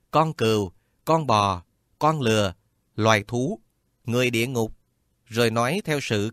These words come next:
cao quý rằng, "Ngươi là người thông thái, ngươi là người có kinh nghiệm, ngươi là người thông minh,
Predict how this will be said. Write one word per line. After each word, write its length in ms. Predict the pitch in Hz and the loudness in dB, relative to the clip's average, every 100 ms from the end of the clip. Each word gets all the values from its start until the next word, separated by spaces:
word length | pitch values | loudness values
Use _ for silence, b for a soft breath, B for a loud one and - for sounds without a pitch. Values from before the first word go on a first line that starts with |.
| - | -2
cao 200 | 139 131 | -2 0
quý 300 | 143 175 240 | -4 -4 -2
rằng, 260 | 113 98 85 _ _ _ _ _ _ _ - | -4 -4 -12 _ _ _ _ _ _ _ -2
"Ngươi 260 | 143 165 | 0 2
là 120 | 139 | 0
người 360 | 117 117 113 104 | 0 2 2 0
thông 220 | - 143 | 0 -2
thái, 380 | 127 131 147 233 - _ _ | 0 -2 -2 -4 -10 _ _
ngươi 180 | 156 175 | 0 2
là 120 | 139 | 2
người 280 | 117 117 110 | 2 2 2
có 180 | 131 - | 2 2
kinh 140 | 165 156 | 0 0
nghiệm, 340 | 104 98 120 - _ _ _ _ | -2 -2 -8 -16 _ _ _ _
ngươi 220 | 139 160 | 2 2
là 100 | 135 | 2
người 320 | 110 110 101 - | 2 2 0 0
thông 220 | 131 135 | -2 0
minh, 240 | 135 127 | -2 -2